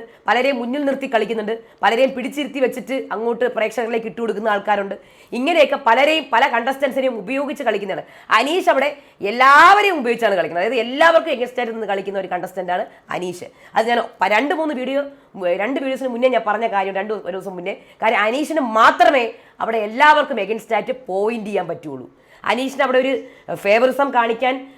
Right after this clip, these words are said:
പറ്റത്തില്ല, അനീഷ് അവിടെ ഗ്രൂപ്പിസവും ഇല്ല എന്നാണ് അനീഷ് പറയുന്നത്. So അനീഷിന് മാത്രമേ ഒരു ഫേവറിസം കൂടാതെ അനീഷ് കളിച്ചാൽ സൂപ്പറായിരിക്കും, എല്ലാവർക്കും എതിരെ കളിക്കണം. ഇപ്പൊ ആരിനെ മാത്രമേ അനീഷ് ഫോക്കസ് ചെയ്യുന്നുള്ളൂ. ഞാൻ പറയുന്നത്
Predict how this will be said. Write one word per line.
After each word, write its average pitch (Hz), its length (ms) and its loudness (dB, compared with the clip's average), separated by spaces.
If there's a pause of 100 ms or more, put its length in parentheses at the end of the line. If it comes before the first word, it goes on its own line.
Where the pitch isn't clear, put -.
(160)
പറ്റത്തില്ല, 233 380 -4
അനീഷ് 254 260 -2
അവിടെ 240 160 -4
ഗ്രൂപ്പിസവും 285 480 -2
ഇല്ല 233 220 -4
എന്നാണ് 247 180 2
അനീഷ് 226 340 -4
പറയുന്നത്. 165 320 -4 (400)
So 269 100 8 (520)
അനീഷിന് 294 380 -2 (140)
മാത്രമേ 285 480 6 (460)
ഒരു 247 180 2
ഫേവറിസം 254 480 0
കൂടാതെ 269 300 0
അനീഷ് 262 220 -4 (100)
കളിച്ചാൽ 277 400 4 (380)
സൂപ്പറായിരിക്കും, 185 600 0 (360)
എല്ലാവർക്കും 403 520 6
എതിരെ 277 220 4
കളിക്കണം. 127 280 -4 (400)
ഇപ്പൊ 190 160 0 (120)
ആരിനെ 311 340 6
മാത്രമേ 294 280 4
അനീഷ് 262 280 -6
ഫോക്കസ് 226 240 -2
ചെയ്യുന്നുള്ളൂ. 220 340 -4 (400)
ഞാൻ 233 240 4
പറയുന്നത് 269 360 6